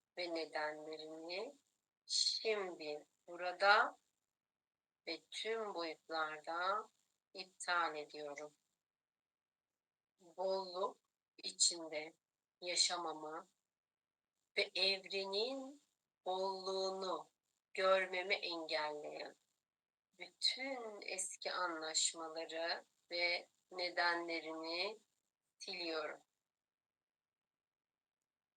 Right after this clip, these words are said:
Eril ve dişil yönlerimi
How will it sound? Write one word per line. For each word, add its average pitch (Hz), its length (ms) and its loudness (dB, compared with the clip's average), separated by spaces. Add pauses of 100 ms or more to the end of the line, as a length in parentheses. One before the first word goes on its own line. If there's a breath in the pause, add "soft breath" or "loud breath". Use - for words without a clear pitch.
(520)
Eril 190 540 -2 (500)
ve 262 320 -4
dişil 220 800 2
yönlerimi 156 920 -2